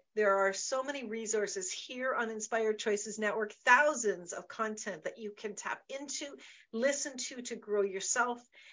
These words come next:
and to grow your business, to check on your finances, on your relationships. We have such an array of choice there for you. And of course, until next week, I want you to remember,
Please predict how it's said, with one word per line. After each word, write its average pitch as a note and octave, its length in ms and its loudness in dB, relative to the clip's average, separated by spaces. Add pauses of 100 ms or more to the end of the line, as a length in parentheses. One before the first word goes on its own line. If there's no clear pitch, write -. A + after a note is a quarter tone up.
(140)
and G#3 120 -2
to A3+ 100 -6
grow G#3 240 4
your F3+ 220 0
business, A3+ 640 4 (340)
to G3+ 120 -4
check G#3 380 -2
on F#3+ 120 0
your F3+ 100 -8
finances, B3 880 -2
on G3 180 -2
your F3+ 120 -4
relationships. A#3 840 0
We A#3 120 -4
have A#3+ 300 -6
such - 640 -6
an G#3+ 80 -4
array F#3+ 520 0 (280)
of F#3+ 160 -2
choice F3+ 480 0
there F3+ 220 -2
for F3 260 -4
you. D3 240 -8 (560)
And A#3+ 140 2
of A#3 120 0
course, G3 560 4 (140)
until A3+ 400 2
next C4+ 320 0
week, F#3 300 2
I G#3 80 4
want G3+ 400 -2
you C4+ 80 -10
to C4+ 60 -12
remember, F#3+ 640 -2